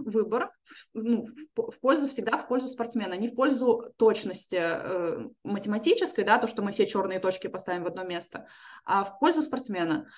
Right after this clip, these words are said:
То есть, э, ну, есть всякие способы по типу,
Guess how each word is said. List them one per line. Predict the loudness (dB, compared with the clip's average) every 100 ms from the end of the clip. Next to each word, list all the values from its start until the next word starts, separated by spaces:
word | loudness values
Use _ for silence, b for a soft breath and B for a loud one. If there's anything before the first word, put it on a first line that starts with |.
| -6
То | 2 4
есть, | 4 0 -6
э, | -4 0 2
ну, | 4
есть | 4 4
всякие | 2 2 0
способы | 0 0 0 -2 -2 0 0
по | -2
типу, | -4 -2 2 2 2